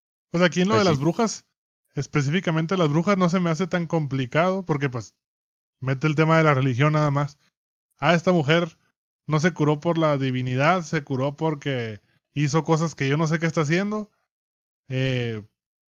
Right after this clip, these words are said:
Speaker 1: hizo cosas desconocidas, hizo cosas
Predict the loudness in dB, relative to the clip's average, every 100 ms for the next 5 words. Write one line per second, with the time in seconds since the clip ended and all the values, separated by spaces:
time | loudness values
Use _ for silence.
0 | _ _ _ _ _ _ _ _ _ _
1 | -6 -4 -2 0 0 0 -2 -2 -4 -2
2 | 0 0 0 -2 -4 -2 -2 0 -2 -4
3 | -16